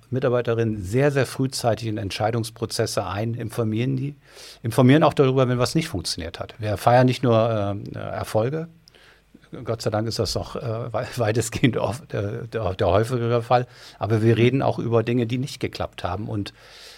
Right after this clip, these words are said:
äh, nicht um irgendjemanden bloßzustellen, sondern ganz im Gegenteil, sondern über, zu überlegen, was war da, was wir, warum hat es nicht geklappt, was müssen wir besser machen, was können wir, äh, auch anders machen. Und dabei steht natürlich immer unser Kunde im Vordergrund. Was können wir für den Kunden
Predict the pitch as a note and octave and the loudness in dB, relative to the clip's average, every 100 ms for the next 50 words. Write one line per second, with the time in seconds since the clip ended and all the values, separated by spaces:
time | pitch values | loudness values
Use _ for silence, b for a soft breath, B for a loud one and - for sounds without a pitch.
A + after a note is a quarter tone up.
0 | B - G#2+ G2+ F#2+ B2 A#2 C3 A2+ A#2+ | B -8 -4 -4 -4 -2 -2 0 0 2
1 | A#2 G#2 G#2 G2+ F#2 G#2+ C3 - - A#2 | 2 2 0 -2 -2 -4 -4 -6 -4 -4
2 | G#2+ G#2+ G2+ A2+ G#2 A2 B2 A2+ G#2 A2 | -2 -4 -4 -6 -6 -4 -4 -4 -4 -4
3 | G#2 A2+ A2 - - A#2+ G#2 A2+ A#2+ A#2 | -4 -4 -6 -8 -6 -4 -2 -2 -2 -6
4 | B B B B _ _ _ _ - G2 | B B B B _ _ _ _ -4 -4
5 | - B2 C3 A2 G2+ - A#2+ A2 G#2+ A2 | -2 0 2 0 -2 -4 -4 -2 -2 -4
6 | A2+ A2+ G2+ - A2+ - F#2+ B2 - A2 | -4 -4 -6 -4 -4 -4 -2 -2 0 -2
7 | - A#2+ A#2 A2+ G2+ A2 - B2+ A#2 B2 | -2 -4 -2 -4 -2 -2 0 -2 -4 -4
8 | G#2 - A#2+ G#2+ - - - A2+ A#2 A#2 | -6 -4 -2 -2 -4 -10 -6 -4 -4 -4
9 | A#2 A#2+ B2+ - A#2+ A#2 B2+ B B B | -2 0 0 0 -2 -2 -4 B B B
10 | B _ A#2+ A2+ B2+ B2 - C3+ A2+ - | B _ 0 4 4 4 0 -2 -4 -6
11 | B2 - - _ D3+ C#3+ C3 B2+ A2+ G#2+ | -8 -10 -16 _ 2 2 2 0 -2 -4
12 | - C3 A#2 G#2 F2+ - F#2 F2+ A#2+ - | -4 -4 -2 -4 -10 -8 -8 -8 -12 -16
13 | A#2 - - A#2+ - D3 B2 - G2 F#2 | -16 -8 -4 -4 -2 -2 -2 -4 -6 -8
14 | - B2+ B2+ C3 B2 | -6 -4 -4 -4 -8